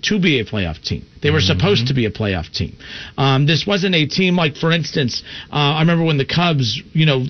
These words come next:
Speaker 1: they, they won the World Series in two thousand sixteen. The year before that, they made the playoffs, and they nearly went on a deep run. Like, they were ahead of schedule. Um, they were, you know, that was the first year that Madden was with the Cubs, and they made the play. They were, you know, taking on, they hit the ground running.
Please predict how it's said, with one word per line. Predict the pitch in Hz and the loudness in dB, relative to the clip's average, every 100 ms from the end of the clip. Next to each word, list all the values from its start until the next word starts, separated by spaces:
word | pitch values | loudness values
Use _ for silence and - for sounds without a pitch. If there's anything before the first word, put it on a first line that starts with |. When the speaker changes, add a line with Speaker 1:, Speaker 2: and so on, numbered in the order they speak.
| - 151 | -4 0
Speaker 1:
they, | 139 | 2
they | 131 139 | 2 2
won | 185 | 2
the | 190 | 2
World | 190 147 | 0 0
Series | 180 170 156 | 0 2 2
in | |
two | 139 | 2
thousand | 170 131 131 | 2 0 0
sixteen. | - 143 - 165 151 | -2 -4 0 2 2
The | 123 | 2
year | 156 | 2
before | 139 113 156 151 | 0 0 0 2
that, | 160 170 | 0 0
they | |
made | 131 131 | 0 0
the | 120 | -2
playoffs, | - 165 160 107 104 135 | -2 0 2 0 -2 0
and | 120 | 2
they | 120 | 2
nearly | 117 143 202 165 | 2 2 2 2
went | 143 139 | 2 2
on | 131 | 2
a | |
deep | 113 127 113 | 2 0 0
run. | 147 143 | 0 2
Like, | 113 - - - | 0 -4 -14 -2
they | 175 | 2
were | 208 | 2
ahead | 147 156 | 2 2
of | 117 | 0
schedule. | - 175 160 110 - - - - - | 0 0 2 0 -4 -14 -20 -20 -4
Um, | 127 131 123 127 | 0 2 2 2
they | 143 175 | 2 2
were, | 185 | 2
you | 170 165 | 2 2
know, | 143 | 4
that | 151 | 2
was | 196 156 | 2 2
the | 139 | 0
first | 180 135 | 2 2
year | 170 | 2
that | 143 | 2
Madden | 143 165 156 | 2 2 2
was | 135 | 2
with | 156 | 0
the | 135 | 0
Cubs, | - 170 165 123 | 0 2 2 2
and | 131 | 2
they | 131 | 2
made | 151 | 2
the | 127 | 0
play. | - 170 | -2 0
They | 151 | 2
were, | 151 131 127 151 | 2 2 0 2
you | 127 | 2
know, | 110 | 2
taking | - 165 170 | 2 2 2
on, | 165 135 | 0 2
they | 123 | 2
hit | 160 | 2
the | 170 | 2
ground | 151 143 123 | 2 2 2
running. | 180 190 | 2 2